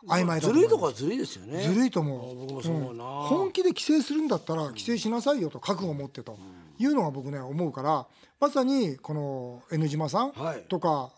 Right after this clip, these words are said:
Speaker 1: あー、言ってることは本当にそうだと思うな。
Speaker 2: うん。
Speaker 1: うん。営業するのも行動するのも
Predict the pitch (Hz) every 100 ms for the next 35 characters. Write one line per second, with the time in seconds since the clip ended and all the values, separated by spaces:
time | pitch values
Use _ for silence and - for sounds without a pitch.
0 | - 135 139 139 160 143 151 175 135 113
1 | 113 - 156 151 180 175 233 165 147 147
2 | 131 127 127 143 127 113 165 160 147 143
3 | 190 262 262 294 247 - 156 170 175 190
4 | 175 135